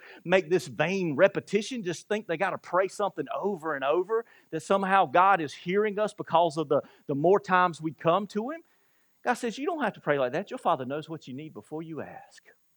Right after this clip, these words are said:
So then my question has been, "Well, God, why do I need to ask?" Any of you ever thought that in praying?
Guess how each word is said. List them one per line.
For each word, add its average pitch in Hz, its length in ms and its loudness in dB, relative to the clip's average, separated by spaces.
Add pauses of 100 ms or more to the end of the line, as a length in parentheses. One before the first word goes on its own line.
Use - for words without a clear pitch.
(960)
So 170 140 0
then 151 160 0
my 165 140 4
question 151 360 -2
has 139 160 -4
been, 127 240 -4 (360)
"Well, 127 120 -14
God, 123 260 -4
why 127 180 -2
do 120 60 -6
I 117 160 -6
need 120 180 -12
to 95 60 -12
ask?" 101 460 -14 (560)
Any 208 180 2
of 190 80 2
you 190 120 4
ever 160 160 2
thought 180 260 6
that 180 140 6
in 147 100 0
praying? 180 480 4